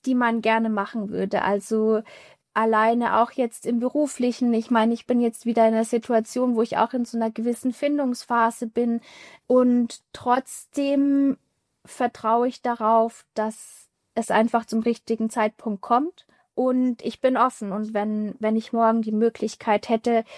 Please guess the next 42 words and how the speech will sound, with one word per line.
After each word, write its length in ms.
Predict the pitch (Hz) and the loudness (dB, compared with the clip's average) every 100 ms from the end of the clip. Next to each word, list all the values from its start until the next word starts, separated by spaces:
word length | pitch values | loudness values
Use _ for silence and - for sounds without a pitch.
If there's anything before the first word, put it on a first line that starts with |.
| - _ | -20 _
zum 280 | - 233 214 | -6 -2 2
Beispiel, 800 | 208 208 220 - - 220 220 220 | 4 4 2 -6 -2 2 4 4
äh, 300 | 214 214 208 226 233 240 - | 2 0 -2 -6 -14 -14 0
in 140 | 269 | 4
ein 120 | 269 | 4
Yoga-Studio 640 | 214 226 208 220 226 220 226 | 4 2 2 0 -4 -2 -2
mit 160 | 220 | 0
einzusteigen 800 | - 220 220 233 - 226 220 233 | 0 -2 -2 -6 0 2 4 2
oder 320 | 208 226 226 226 | -2 0 0 0
so, 320 | - 226 226 - - - | 0 0 -2 -6 -20 -16
wahrscheinlich 600 | - 240 - 285 311 277 | -4 -4 2 0 0 -4
würde 160 | 269 269 | -4 -4
ich's 160 | 277 - | -6 -2
dann 180 | 254 | -2
ergreifen, 580 | 226 233 - 247 294 339 | 0 -2 0 0 0 -4
ausprobieren 800 | 294 269 277 - 254 269 285 269 | -2 -2 -4 -12 -4 0 2 2
und 160 | 254 247 | 0 -2
dann 160 | 247 | -2
kann 240 | 254 262 254 | -2 -2 -2
ich 140 | - | 0
immer 180 | 247 254 | 0 2
noch 180 | 233 226 | 0 -2
sagen, 300 | - 226 220 | 0 0 0
„Okay, 400 | 220 - 240 240 - - - | -2 -2 -2 -2 -10 -20 -10
vielleicht 400 | - 233 220 - | -2 2 0 -2
ist 160 | 220 - | -8 -8
es 100 | 254 | -4
das, 300 | - 285 - | -2 -2 -2
genau 320 | 262 254 247 | 0 2 2
das, 240 | 254 269 269 | 2 0 0
was 180 | 254 | -4
es 160 | 262 - | -6 -6
jetzt 240 | 254 - | -6 -6
gebraucht 460 | - - 240 240 - | -12 -2 0 0 -2
hat 180 | 247 - | -8 -6
oder 340 | 226 226 226 | -6 -2 -2
vielleicht 380 | 226 226 226 - | -2 -6 -6 -2
war's 160 | 214 - | -2 2
einfach 340 | 226 226 220 | 0 2 0
ein 120 | 220 | 0
wichtiges 520 | 220 - 214 214 208 - | -2 -2 -2 -2 -2 2
Learning.“ 520 | 208 202 196 196 | 2 4 0 -2